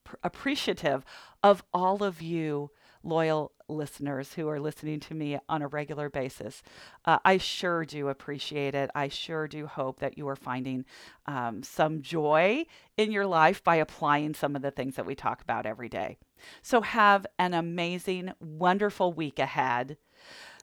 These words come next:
Look at how you can set your boundaries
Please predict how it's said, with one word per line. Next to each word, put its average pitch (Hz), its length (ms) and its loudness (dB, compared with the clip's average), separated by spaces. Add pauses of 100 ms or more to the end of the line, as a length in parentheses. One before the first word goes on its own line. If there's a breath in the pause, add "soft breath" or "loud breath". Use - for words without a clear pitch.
(120)
Look 202 320 4
at 214 100 0
how 185 240 0
you 180 180 -2
can 156 200 -8
set - 340 -6
your 170 140 -2
boundaries 151 580 -4